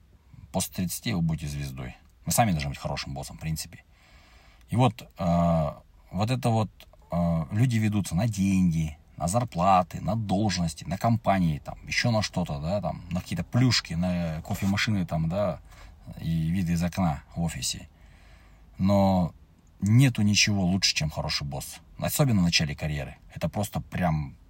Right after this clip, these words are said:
прям, прям, прям супер важно. Супер важно. А, вот есть книга такая, называется «Супербоссы». Как-то вот там прям хорошо описывается, что такое хороший босс. Вот, и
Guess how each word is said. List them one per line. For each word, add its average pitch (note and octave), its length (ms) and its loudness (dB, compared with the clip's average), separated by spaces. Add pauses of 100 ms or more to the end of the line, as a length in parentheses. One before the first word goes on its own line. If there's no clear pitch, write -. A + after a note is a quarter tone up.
прям, D#2 320 -2 (140)
прям, D2+ 240 -4
прям E2 240 -4
супер G2 420 -2
важно. D2+ 320 2 (220)
Супер - 420 -4
важно. D2 320 0 (1080)
А, F2 180 6
вот A2+ 180 4
есть A2+ 160 0
книга D3 280 4
такая, E2 360 0
называется E2 400 0
«Супербоссы». B2 760 0 (840)
Как-то D#2+ 280 -6
вот D#2 140 -4 (400)
там D#2+ 340 0 (220)
прям D#2 380 0
хорошо - 380 2
описывается, E2 880 0
что - 180 -4
такое F2 280 -4
хороший E2+ 400 -2
босс. E2 440 -4 (720)
Вот, D#2+ 300 0
и F2 440 2